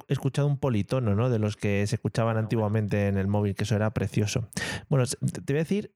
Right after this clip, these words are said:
Speaker 1: eh, te voy a decir lo que voy a hacer a continuación, ¿no? Eh, para, para los oyentes que nos están escuchando desde sus casas o desde cualquier sitio, que sepan que estamos grabando ya pasada la medianoche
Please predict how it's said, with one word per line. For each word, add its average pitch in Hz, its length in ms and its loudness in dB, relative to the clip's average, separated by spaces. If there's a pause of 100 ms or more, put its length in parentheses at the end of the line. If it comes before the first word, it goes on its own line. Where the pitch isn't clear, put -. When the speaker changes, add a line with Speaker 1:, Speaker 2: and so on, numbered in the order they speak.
Speaker 1:
eh, 104 200 0
te - 60 0
voy 117 60 2
a 131 60 2
decir 160 160 0
lo 147 80 0
que 117 80 0
voy 120 80 2
a - 20 2
hacer 135 180 0
a 131 60 -2
continuación, 117 680 0
¿no? 127 280 0
Eh, 92 580 2
para, 98 400 0 (300)
para 117 140 0
los 104 120 -2
oyentes 147 400 0
que 135 120 0
nos 123 80 4
están 117 160 2
escuchando 117 480 0
desde 107 200 0
sus 104 200 0
casas 131 420 0
o 117 60 2
desde 107 260 0
cualquier 98 300 0
sitio, 170 320 0 (400)
que 120 100 -2
sepan 127 200 0
que 139 60 0
estamos 127 280 0
grabando 117 460 2
ya 113 380 2
pasada 120 280 2
la 117 80 2
medianoche 113 580 2